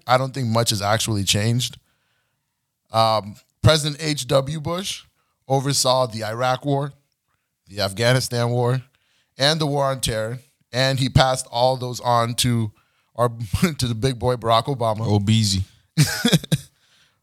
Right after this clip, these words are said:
Speaker 1: Uh, President Obama presided over the gradual drawdown of U S soldiers in Iraq, culminating in a near total withdrawal of U S soldiers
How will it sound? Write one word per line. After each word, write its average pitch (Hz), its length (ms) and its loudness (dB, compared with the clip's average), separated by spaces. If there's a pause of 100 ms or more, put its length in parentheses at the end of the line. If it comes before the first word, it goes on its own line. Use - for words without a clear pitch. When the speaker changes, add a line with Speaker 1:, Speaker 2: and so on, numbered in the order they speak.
(140)
Speaker 1:
Uh, 123 220 4
President 165 460 0
Obama 139 600 2 (300)
presided 131 480 2
over 131 460 -2
the 113 80 -8
gradual 123 480 -2
drawdown 131 680 0 (380)
of 123 160 0
U 156 180 4
S 147 80 2
soldiers 143 380 -4
in 117 80 -8
Iraq, 117 520 -2 (600)
culminating 156 720 0 (100)
in 139 300 -2
a 123 100 -2
near 143 300 2
total 147 340 2
withdrawal 123 480 0
of 107 120 -8
U 120 180 0
S 117 100 2
soldiers 117 560 0